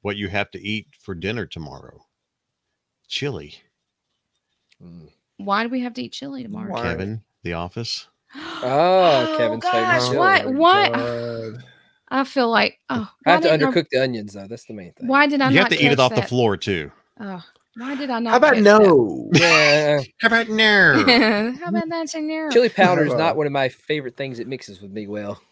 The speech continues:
Speaker 4: Well,
Speaker 3: But
Speaker 4: and it, and it,
Speaker 2: It's
Speaker 4: it,
Speaker 2: the
Speaker 4: the fact
Speaker 2: heartburn
Speaker 4: that
Speaker 2: aspect, you, you, you sickos.
Speaker 4: I,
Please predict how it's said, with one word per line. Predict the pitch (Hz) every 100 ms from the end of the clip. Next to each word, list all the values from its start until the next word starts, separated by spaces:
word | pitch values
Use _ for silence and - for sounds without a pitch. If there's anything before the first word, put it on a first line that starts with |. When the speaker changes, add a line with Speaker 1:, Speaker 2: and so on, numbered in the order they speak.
| _ _ _ - -
Speaker 4:
Well, | 147 151
Speaker 3:
But | 151
Speaker 4:
and | 156
it, | 156 143
and | 160 156
it, | 151
Speaker 2:
It's | -
Speaker 4:
it, | 160
Speaker 2:
the |
Speaker 4:
the | -
fact | 262 202
Speaker 2:
heartburn | 190
Speaker 4:
that | 180 180
Speaker 2:
aspect, | - 185 170
you, | 175 147 -
you, | 165 147 143 - -
you | 151 160
sickos. | - 196 190 175 175 - - _ _ - - - -
Speaker 4:
I, | -